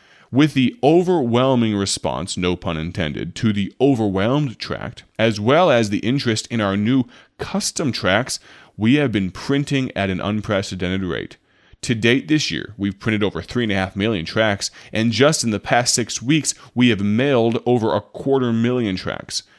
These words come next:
God has so incredibly blessed, and we are excited for what the rest of twenty twenty holds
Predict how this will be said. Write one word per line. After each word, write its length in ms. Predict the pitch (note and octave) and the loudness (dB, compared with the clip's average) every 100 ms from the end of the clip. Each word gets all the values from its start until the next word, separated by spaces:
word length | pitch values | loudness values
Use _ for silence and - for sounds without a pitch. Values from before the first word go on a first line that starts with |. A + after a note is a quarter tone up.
| _ _ _ | _ _ _
God 320 | E2+ G#2 A2 G#2+ | 2 4 4 2
has 300 | G2 F#2 - | 0 -2 -4
so 240 | - A#2 | -6 -4
incredibly 540 | G#2+ F#2+ - A#2+ F#2 F2+ | -4 -6 -8 -8 -6 -8
blessed, 580 | F2+ F#2+ E2 - - - _ | -2 -2 -2 -4 -8 -10 _
and 100 | G#2 | -2
we 140 | A2 | 2
are 80 | A#2 | 2
excited 580 | F2+ - - C3 A#2 G2+ | 0 -2 2 4 2 0
for 120 | - | -2
what 160 | G#2 G2+ | 0 0
the 100 | F#2 | 0
rest 340 | G2+ A#2+ A#2 | 2 2 0
of 120 | F#2+ | -4
twenty 260 | - A#2+ G#2 | -6 -4 -2
twenty 300 | F#2+ A2 G2 | -2 -2 -2
holds 560 | F#2 C#3 B2+ G#2 G2+ | 0 2 2 2 -2